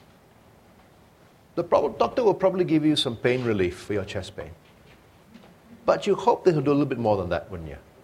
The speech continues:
Right? Because why? You're having a heart attack. Most likely lah. Yeah? And the chest pain is just the symptom. Right? Suffering in this world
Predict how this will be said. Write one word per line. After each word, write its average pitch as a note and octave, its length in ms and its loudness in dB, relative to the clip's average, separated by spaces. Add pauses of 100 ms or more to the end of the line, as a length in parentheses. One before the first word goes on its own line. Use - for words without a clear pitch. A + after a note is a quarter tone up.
(560)
Right? - 200 -8
Because A2 380 -2
why? E3 360 0 (1400)
You're A#2 120 4
having A2 240 0
a F#2+ 40 -6
heart A2+ 160 -4
attack. - 240 -10 (1000)
Most E2+ 220 -8
likely E2+ 260 -4
lah. F2+ 120 -4 (800)
Yeah? A2+ 180 -12 (480)
And A2+ 180 0
the A2+ 80 0
chest G3 380 -2
pain F#2+ 380 -6
is G2+ 200 -8
just - 360 -6
the E3 200 -4 (400)
symptom. - 460 -6 (1120)
Right? F2+ 140 -12 (760)
Suffering G3+ 600 0
in D#3 120 -4
this C3+ 200 -6
world F#2 440 -6